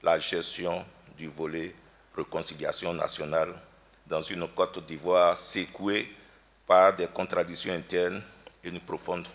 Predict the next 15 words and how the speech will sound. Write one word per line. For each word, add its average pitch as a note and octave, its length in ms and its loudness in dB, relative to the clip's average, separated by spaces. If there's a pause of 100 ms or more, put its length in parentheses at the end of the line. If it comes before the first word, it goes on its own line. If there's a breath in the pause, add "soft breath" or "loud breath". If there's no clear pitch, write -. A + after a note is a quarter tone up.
(140)
division. D2+ 480 -8 (1120)
Excellence, A2+ 580 2
Monsieur G2 240 -2
le F#2 80 -4
Président F#2 420 -4
de G2+ 60 -6
la G2+ 140 6
République, A2 520 -4
Mesdames G2 380 2
et A2 60 -2
Messieurs, G2 440 -2 (920 soft breath)
la G2 120 10
douleur G2 320 4
est F2+ 100 4
grande, E2 360 2